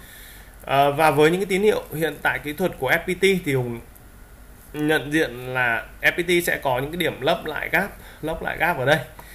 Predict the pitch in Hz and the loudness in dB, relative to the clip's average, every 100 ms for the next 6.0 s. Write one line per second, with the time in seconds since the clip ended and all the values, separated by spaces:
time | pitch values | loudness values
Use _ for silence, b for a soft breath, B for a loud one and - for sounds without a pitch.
0 | B B 131 131 175 190 180 - 127 123 | B B -4 4 4 6 4 0 -4 -4
1 | 123 113 - 165 170 139 123 120 113 117 | 0 0 -2 -2 4 4 4 2 0 -2
2 | 139 170 170 175 170 165 156 143 113 110 | -2 -2 -2 2 2 2 -2 -2 -4 -8
3 | - 123 - 113 117 117 135 143 139 160 | -4 -4 -4 -6 -4 -2 -4 -4 -6 -6
4 | 151 127 113 151 175 117 107 147 147 151 | -2 -2 -2 -4 -4 -4 -4 -4 -2 -2
5 | 151 147 123 139 120 143 151 143 151 147 | 0 0 -2 -2 -2 -2 -4 -4 0 0